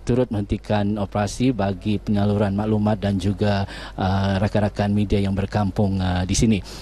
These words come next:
Jadi, eh, Encik, eh, Wallace mungkin, eh, boleh berkongsi dengan kita setelah diumumkan, eh, secara rasminya S A R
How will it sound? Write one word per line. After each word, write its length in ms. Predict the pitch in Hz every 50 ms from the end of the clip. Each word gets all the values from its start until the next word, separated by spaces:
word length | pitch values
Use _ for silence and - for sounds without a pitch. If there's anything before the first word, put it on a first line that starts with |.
| - - -
Jadi, 480 | 120 117 135 131 127 123 120 117 110
eh, 240 | 107 107 107 104 107 120 -
Encik, 400 | 110 107 - - - 107 107 -
eh, 160 | 104 101 98
Wallace 400 | 98 95 107 110 110 104 - -
mungkin, 480 | 107 101 95 - 110 104 101 98 98 95
eh, 260 | 98 95 92 92 92 90
boleh 240 | 92 113 117 104 - - - - - -
berkongsi 480 | - 104 - 110 107 101 - - 104
dengan 240 | 98 104 101 98 95
kita 320 | - 107 - - 110 117
setelah 320 | - - - 101 104 104 104
diumumkan, 760 | 95 104 98 95 98 101 101 101 92 - - 104 104 101 101 101 101 98 98 98 98 95
eh, 80 | 98 95
secara 400 | 95 - - - 104 98 95 98
rasminya 560 | 95 95 95 - - 113 127 156 139 107 104 104 - - - - - - -
S 240 | - 101 104 - -
A 320 | 202 208 - 104 117 120
R 80 | 104